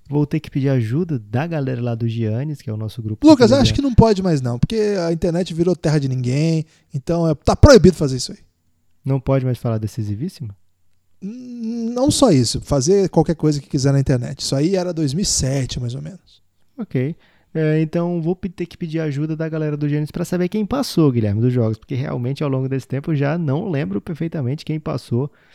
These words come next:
Speaker 1: é, mas tenho certeza que as quartas de final serão incríveis. Vamos ter que fazer novos sorteios das categorias restantes,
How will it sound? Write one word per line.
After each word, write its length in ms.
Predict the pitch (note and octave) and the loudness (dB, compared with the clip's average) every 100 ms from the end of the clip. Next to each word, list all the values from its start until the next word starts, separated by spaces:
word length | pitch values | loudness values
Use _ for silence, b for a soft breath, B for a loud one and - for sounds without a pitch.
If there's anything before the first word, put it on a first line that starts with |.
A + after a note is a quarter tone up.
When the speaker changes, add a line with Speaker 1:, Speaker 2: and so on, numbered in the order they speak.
| b b - | b b -6
Speaker 1:
é, 280 | G#2+ A2 | -2 0
mas 260 | A2 A2+ G#2+ | 0 -2 -4
tenho 160 | - B2 | -2 -4
certeza 480 | - B2 C3+ A#2+ | -2 -2 0 0
que 60 | B2 | -2
as 120 | A#2+ | -6
quartas 300 | - A#2 A#2+ | -6 -6 -4
de 80 | A#2 | -6
final 220 | A2 A2+ | -6 -8
serão 180 | A2+ A#2 | -8 -6
incríveis. 680 | B2 - A#2 B2 C3+ C#3 - b b b | -6 -4 0 0 0 -4 -8 b b b
Vamos 240 | A2 A2 A2+ | -4 -2 0
ter 120 | B2+ | -2
que 60 | - | 0
fazer 200 | A#2+ A2+ | 0 0
novos 420 | A2+ A#2+ D#3+ D#3+ | 0 -2 -2 -4
sorteios 400 | C#3+ A2+ B2+ B2+ | -6 -4 -4 -4
das 160 | B2+ | -6
categorias 540 | - B2+ B2+ A#2 A#2 A2 | -6 -8 -4 -2 -2 0
restantes, 640 | A#2+ A2+ - A#2 B2+ - | -2 -2 -4 -4 -4 -10